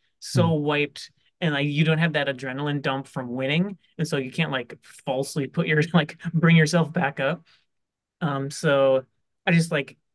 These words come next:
Speaker 1: go home, eat something, like, after dinner even, and then just go to bed.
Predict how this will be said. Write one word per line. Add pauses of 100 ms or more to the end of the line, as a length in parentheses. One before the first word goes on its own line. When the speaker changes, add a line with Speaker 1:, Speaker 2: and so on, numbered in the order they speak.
(380)
Speaker 1:
go
home,
eat
something,
like, (880)
after
dinner
even, (160)
and
then
just
go
to
bed.